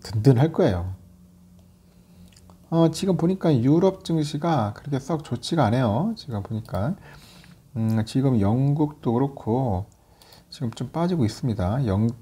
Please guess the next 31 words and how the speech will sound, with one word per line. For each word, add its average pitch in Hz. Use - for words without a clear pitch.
자, 120
영국이 131
지금 123
한 147
영 139
점 165
한 151
삼, 170
사인데 175
낙폭을 127
좀 120
줄여가지고 147
현재 127
영 107
점 131
한 123
이, 113
삼 135
정도 104
좀 101
빠지고 131
있네요. 117
프랑스도 170
영 117
점 123
삼일 151
퍼센트 120
정도, 113
영 117
점 123
사사에서 139